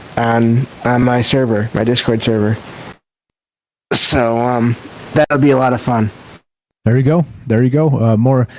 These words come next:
Speaker 2: more Derek. And this is the thing, right? So he doesn't have his own podcast yet. Maybe he will someday. Uh, we're hoping that he will. But if he can't, uh, then what we'll do is we'll, we'll, uh, host Derek as much as possible, and we're, we're grateful he's sharing his ideas with us. So,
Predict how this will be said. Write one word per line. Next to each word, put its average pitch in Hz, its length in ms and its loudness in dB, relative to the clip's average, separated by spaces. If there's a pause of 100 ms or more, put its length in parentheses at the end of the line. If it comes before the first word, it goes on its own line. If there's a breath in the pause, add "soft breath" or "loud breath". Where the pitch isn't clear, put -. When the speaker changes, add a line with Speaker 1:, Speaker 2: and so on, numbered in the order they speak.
(200 loud breath)
Speaker 2:
more 160 160 2
Derek. 143 280 0
And 131 80 2
this 185 140 0
is 190 80 0
the 156 80 2
thing, 143 220 0
right? 127 180 2
So 131 140 -2
he 139 80 2
doesn't 143 240 0
have 139 100 2
his 127 140 0
own 123 120 2
podcast 117 520 -2
yet. 113 240 0
Maybe 131 240 2
he 127 160 0
will 117 260 2
someday. 131 580 0
Uh, 110 160 2
we're 101 140 2
hoping 113 300 0
that 101 100 0
he 104 100 0
will. 110 300 2 (320 loud breath)
But 131 140 0
if 139 240 0
he 139 80 0
can't, 170 440 0
uh, 120 360 2
then 127 280 2
what 123 180 0
we'll 123 100 0
do 123 240 2
is 131 180 0
we'll, 120 240 0
we'll, 123 300 -2
uh, 113 160 2
host 127 300 0
Derek 123 260 0
as 101 100 -2
much 120 160 0
as 113 100 0
possible, 117 460 0
and 104 380 0
we're, 110 160 2
we're 107 180 -2
grateful 117 400 -2
he's 110 160 0
sharing 117 300 2
his 107 120 2
ideas 110 380 0
with 98 140 -4
us. 92 120 -4
So, 101 280 0